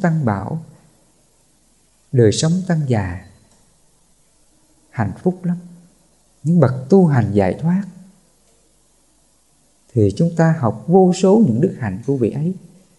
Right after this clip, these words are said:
Mình được tu tập theo vị ấy thì không có gì là hạnh phúc bằng. Cho nên Phật nói, đệ tử của Phật là ruộng phước điền để cho chúng sinh gieo trồng vô lượng công đức lành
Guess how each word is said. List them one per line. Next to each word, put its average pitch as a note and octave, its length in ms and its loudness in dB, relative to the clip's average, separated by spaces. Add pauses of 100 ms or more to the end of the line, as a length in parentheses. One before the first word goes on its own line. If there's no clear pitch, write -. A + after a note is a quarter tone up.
(840)
Mình A2 160 0
được G#2+ 280 0
tu G#3 280 4
tập - 240 -4 (100)
theo F3 180 0
vị C3 160 -2
ấy F3+ 300 -2 (680)
thì G#2 160 0
không F3+ 340 0
có G#3 80 4
gì C#3 220 4
là G2 360 0
hạnh F#2+ 300 -6
phúc F3+ 180 -2
bằng. F2+ 220 -4 (1200)
Cho D#3+ 140 2
nên D3 340 0
Phật G#2 220 -2
nói, D#3+ 280 -2 (1040)
đệ A2 340 4
tử A#2 200 2
của F3+ 80 2
Phật - 380 -4
là G#2+ 200 0 (120)
ruộng G#2+ 320 2
phước G#3+ 160 2 (100)
điền G2+ 280 2 (560)
để B2+ 400 0
cho E3 280 2
chúng G3 160 0
sinh F3 320 0
gieo F3+ 240 2 (100)
trồng G2+ 360 -2
vô D3+ 160 0
lượng G#2 240 0
công C#3 200 -4
đức F3 220 -2
lành F#2+ 220 -6